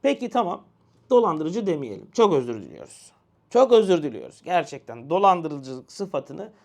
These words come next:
sana yakış-, kendine bir sıfat bul. Bu arkadaşa bir sıfat bulabilir misiniz? Durumu anlattım. Durumu size izah ettim. Yapılan işi izah ettim mesela size. Şimdi ortada bir kurum var.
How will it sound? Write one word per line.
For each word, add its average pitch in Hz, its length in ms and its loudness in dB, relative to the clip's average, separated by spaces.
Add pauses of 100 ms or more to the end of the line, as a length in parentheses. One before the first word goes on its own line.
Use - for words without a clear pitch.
(200)
sana 190 280 -2
yakış-, 165 400 -4 (840)
kendine 185 460 -2
bir 160 60 -6
sıfat 143 440 -10
bul. - 60 -20 (760)
Bu 208 200 -2
arkadaşa 226 500 -2
bir 214 40 -6
sıfat 214 400 -6
bulabilir 220 360 -4
misiniz? - 580 -16 (180)
Durumu 226 220 4
anlattım. 202 480 2 (200)
Durumu 175 220 -2
size 214 180 -8
izah 165 320 -2
ettim. 127 220 -12
Yapılan 175 320 -2
işi 139 180 -12
izah 143 340 -6
ettim 104 280 -20
mesela - 320 -20
size. - 280 -20 (480)
Şimdi 190 440 -2 (560)
ortada 180 680 2 (160)
bir 127 140 -8
kurum 202 340 2
var. 208 180 0